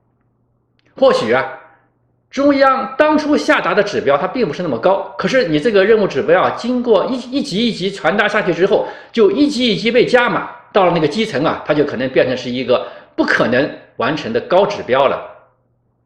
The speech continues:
当年亩产十万斤粮，它也是这么来的嘛。中央的指标是亩产五百斤，到了省里它就被加码变成亩产一千斤，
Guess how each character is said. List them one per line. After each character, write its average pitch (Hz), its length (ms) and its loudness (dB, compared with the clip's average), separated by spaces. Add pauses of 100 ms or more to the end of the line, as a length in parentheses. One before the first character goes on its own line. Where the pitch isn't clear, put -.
(1040)
当 220 180 2
年 190 180 2 (200)
亩 220 160 4
产 160 180 0
十 214 140 2
万 170 160 2
斤 190 180 -4
粮， 147 180 2
它 226 120 -2
也 - 60 -6
是 143 60 -8
这 208 120 -4
么 135 100 -2
来 104 180 0
的 196 80 0
嘛。 120 200 -4 (1200)
中 254 160 2
央 269 180 4
的 240 400 2
指 151 160 -2
标 208 220 4
是 196 220 2
亩 160 200 2
产 165 240 0
五 240 80 2
百 - 160 2
斤， 214 240 0 (200)
到 180 120 -2
了 175 80 -2
省 190 220 2
里 190 160 -4
它 127 80 -6
就 143 100 0
被 147 140 2
加 190 220 0
码 - 160 -4
变 143 180 0
成 139 180 -4
亩 160 140 -2
产 135 180 -4
一 196 60 -2
千 208 240 0
斤， 214 220 -2